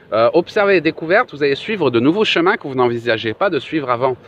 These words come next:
Et parce que vous avez décidé de changer pendant ce mois de juillet, changer de chemin,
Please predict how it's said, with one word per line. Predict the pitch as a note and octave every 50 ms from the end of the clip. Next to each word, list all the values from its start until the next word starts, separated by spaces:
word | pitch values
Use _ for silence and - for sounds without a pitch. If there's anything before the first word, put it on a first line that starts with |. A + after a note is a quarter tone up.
| - - - - -
Et | -
parce | - - G#3 A3 -
que | - A3
vous | G3 F3+
avez | E3+ D#3+ D3+
décidé | D3 F#3+ - - - F#3+ F#3
de | C3+ A#2
changer | - - - G3+ D#3+ C#3+ F3 A3
pendant | - A3 F#3+ C#3+
ce | C3+ - - C#3+
mois | C3 A#2+
de | -
juillet, | - - A2+ A2 A2 - A#3
changer | A#3 - - - A#2 B2+ C3+
de | A#2+ A2+ G#2 G2+ G2
chemin, | F#2 - - A#2 G#2+ A#2 D3+ A3+